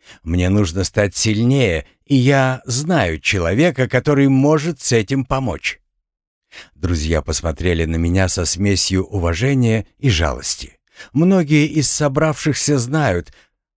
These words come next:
через что мне пришлось пройти в прошлый раз.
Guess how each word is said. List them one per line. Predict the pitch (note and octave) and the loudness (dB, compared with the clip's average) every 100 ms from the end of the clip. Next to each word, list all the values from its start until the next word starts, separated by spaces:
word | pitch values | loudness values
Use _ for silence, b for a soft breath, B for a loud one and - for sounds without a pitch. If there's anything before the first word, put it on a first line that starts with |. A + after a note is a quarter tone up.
| _ | _
через | G#2 G#2 G2+ | -2 0 0
что | - - C3 | -4 -4 -4
мне | A#2 D#2 | -2 -4
пришлось | C#2+ D#2+ - E2+ - | -6 -10 -6 -6 -6
пройти | - E2+ D#2 F#2 | -4 -6 -4 -6
в | - | -6
прошлый | G#2+ F#2+ - F2+ | -4 -4 -4 -6
раз. | D#2+ D2 - - | -4 -4 -8 -14